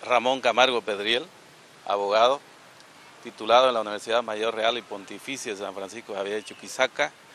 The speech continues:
y me postulo al Tribunal Supremo de Justicia en representación del Distrito del Beni. Tengo una experiencia de más de veinticinco años en el ejercicio en el órgano judicial, eh, habiendo recorrido todos los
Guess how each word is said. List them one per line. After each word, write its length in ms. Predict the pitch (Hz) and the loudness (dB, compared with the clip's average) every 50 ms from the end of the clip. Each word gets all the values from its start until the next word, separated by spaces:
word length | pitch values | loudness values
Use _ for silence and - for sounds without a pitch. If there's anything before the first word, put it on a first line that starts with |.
| - - - - | -20 -20 -20 -18
y 60 | - 135 | -10 -4
me 140 | 147 143 | -4 -4
postulo 600 | 131 - 135 120 - - - 143 139 139 135 143 | -2 -2 -6 -6 -4 -6 -6 -4 -2 0 2 2
al 140 | 139 123 113 | 2 2 0
Tribunal 380 | - 110 104 104 104 113 120 117 | -4 -8 -8 -2 -2 -2 -2 -2
Supremo 480 | - - 104 - 107 107 110 113 113 | -6 -14 -12 -4 -2 -2 -2 -2 -4
de 80 | 107 92 | -6 -6
Justicia 640 | 98 92 - - 127 127 123 - 139 135 131 139 131 - - - - - | -8 -12 -10 -10 -10 -10 -8 -4 0 0 0 0 -4 -10 -20 -20 -20 -10
en 140 | - 113 123 | -8 -8 -6
representación 720 | 120 113 104 107 101 101 98 95 101 95 - 107 104 110 110 | -6 -6 -8 -8 -8 -8 -6 -6 -6 -6 -6 -10 -10 -8 -8
del 160 | 104 101 98 | -8 -8 -8
Distrito 500 | 95 87 - 101 98 95 - - 101 98 | -10 -12 -10 -10 -10 -8 -6 -6 -4 -2
del 160 | 101 101 101 | -2 -2 0
Beni. 220 | 104 107 101 98 - - - - - - - - - - - - | -2 -2 -2 -4 -10 -20 -20 -20 -20 -20 -20 -20 -20 -20 -6 0
Tengo 680 | 175 175 185 185 160 170 175 170 170 175 175 180 - - - - - - - - - - | 0 0 0 0 0 4 6 6 8 8 6 4 0 -4 -14 -20 -20 -20 -20 -20 -16 -12
una 160 | 135 139 147 | -4 -2 -2
experiencia 480 | 135 - 147 123 123 131 143 139 143 131 | -2 0 0 0 2 0 0 0 -2 -2
de 80 | 113 | -2
más 160 | 110 113 123 131 | 0 0 -2 -2
de 60 | 127 | -2
veinticinco 600 | 117 107 95 - 101 - - 139 135 - - 120 | -4 -6 -6 -12 -14 -12 -12 -12 -12 -4 2 4
años 260 | 117 123 131 127 110 | 4 4 2 -2 -8
en 80 | 98 98 | -10 -10
el 80 | 95 98 | -10 -10
ejercicio 680 | 98 98 101 - - 120 - - - 107 101 101 - - - - - - - - - - - - - - - - - - - - - - | -8 -8 -10 -10 -10 -12 -12 -12 -10 -8 -8 -8 -8 -10 -18 -20 -20 -20 -20 -20 -20 -20 -20 -20 -20 -20 -20 -20 -20 -20 -20 -20 -16 -14
en 160 | 104 98 98 | -14 -10 -8
el 100 | 104 104 | -4 -2
órgano 380 | 110 123 131 117 107 104 98 | -2 0 0 0 -2 -2 -6
judicial, 520 | 90 104 98 98 92 - - 120 123 131 147 - - - - - - - - - - - - - - - - - - - - - - - - | -10 -10 -12 -10 -12 -6 2 4 4 4 2 -4 -16 -20 -20 -20 -20 -20 -20 -20 -20 -20 -20 -20 -20 -20 -20 -20 -20 -20 -20 -20 -20 -14 -8
eh, 200 | 101 101 104 - | -4 -2 0 2
habiendo 640 | - 120 117 135 147 147 151 151 143 139 135 131 120 | 2 0 2 0 -4 -4 -4 -2 0 2 2 4 2
recorrido 500 | 120 117 104 113 110 110 139 156 156 147 | 2 -2 -2 -2 -4 -2 -2 -2 -2 -4
todos 320 | - - 165 170 165 151 | -2 -4 -2 -2 -2 -4
los 200 | 127 117 110 | -4 -6 -6